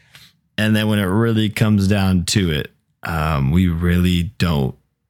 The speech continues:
do anything for our <laughs> resolutions. Uh, some of us did respond back, yes, though. So I'll go into those. Um, work on both physical and mental health. And so far, so good. Super happy to hear about that. Um, that's my cousin, and I, I'm so glad that you're doing well.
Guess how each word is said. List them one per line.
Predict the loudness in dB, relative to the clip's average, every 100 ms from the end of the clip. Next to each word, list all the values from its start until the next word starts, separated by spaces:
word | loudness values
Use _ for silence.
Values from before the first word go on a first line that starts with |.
| _ _ -4
do | 0 2
anything | 0 0 -2 0
for |
our | 0
<laughs> | 0
resolutions. | 0 0 0 0 -4 -8 -12 -12
Uh, | -4 -2 0
some | 0 0 0
of | 0
us | -2
did | -2 -2
respond | 0 -2 0 0
back, | 0 0
yes, | -2 -2
though. | -6
So | -2 0
I'll | 2
go | 2
into | 2
those. | 2 0 -2 -8 -20 -20 -20 _ -4
Um, | 0 0 -2 -6 -2
work | 0 0 0
on | 0 2
both | 0 0
physical | -2 -2 -2 -2 0
and | 2
mental | 2 0 0
health. | 0 -2 -4 -2
And | -2
so | 0 -2
far, | 0 -2
so | 0 0 0
good. | 0 0 -4 -12 -20 _
Super | -6 -2 -2 -2
happy | -2 0 0
to |
hear | 0
about | 0 -2 -2
that. | -2 -4 -8
Um, | -8 -6 -8 -12 -20 _ _ _ _ _
that's | -8 -4
my | -2
cousin, | 0 0 2 2
and | 0
I, | -2 -2
I'm | -2 0 0
so | 0 0
glad | 2 2
that | 2
you're | 2
doing | 2 2
well. | 0 0 -2